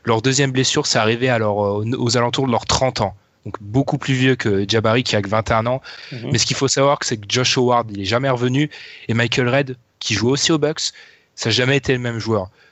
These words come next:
Speaker 1: Donc du coup, il y a de quoi s'inquiéter. Et Tom, c'est doublement embêtant pour les Bucks que, en plus de perdre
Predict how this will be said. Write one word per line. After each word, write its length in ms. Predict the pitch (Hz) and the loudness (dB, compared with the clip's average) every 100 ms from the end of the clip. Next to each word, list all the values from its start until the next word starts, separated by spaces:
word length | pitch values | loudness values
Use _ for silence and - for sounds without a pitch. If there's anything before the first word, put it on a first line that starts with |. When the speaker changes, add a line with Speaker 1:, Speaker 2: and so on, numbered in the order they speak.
| - | -6
Speaker 1:
Donc 160 | 123 127 | -2 0
du 140 | 135 | 0
coup, 260 | - 151 135 | 0 0 0
il 80 | 135 | 0
y 60 | 107 | 0
a 60 | |
de 60 | - | 0
quoi 180 | - 160 | 0 0
s'inquiéter. 640 | 143 123 113 147 160 - | 0 -2 -2 0 0 0
Et 60 | 104 | -2
Tom, 320 | 139 160 185 _ - - - - | -2 -2 -4 _ -20 -20 -18 -6
c'est 220 | - 113 | -2 -2
doublement 720 | 104 151 156 151 147 143 - | 0 0 2 2 0 0 0
embêtant 420 | 113 120 - 127 | -2 -2 -2 -2
pour 140 | 117 | 0
les 100 | 104 | 0
Bucks 320 | 110 135 - - | 0 0 -2 -2
que, 180 | 101 98 | -2 0
en 100 | 120 | -2
plus 240 | 123 135 | 0 0
de 80 | 120 | 0
perdre 320 | 110 113 107 | 0 0 0